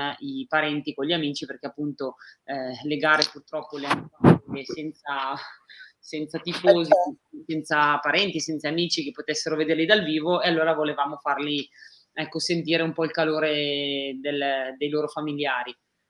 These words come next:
Speaker 1: E, al di là di questo, vabbè, la, la vita a Casa Italia, <laughs> diciamo che,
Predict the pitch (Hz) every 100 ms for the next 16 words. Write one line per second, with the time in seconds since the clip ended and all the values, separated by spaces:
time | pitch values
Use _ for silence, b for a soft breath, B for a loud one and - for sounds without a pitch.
0 | _ - 170 165 160 165 170 - 165 175
1 | 208 226 233 196 - 202 185 156 165 165
2 | 156 151 143 143 - - 151 160 175 175
3 | 185 170 190 170 170 165 160 - - -
4 | _ - 185 175 180 175 170 165 143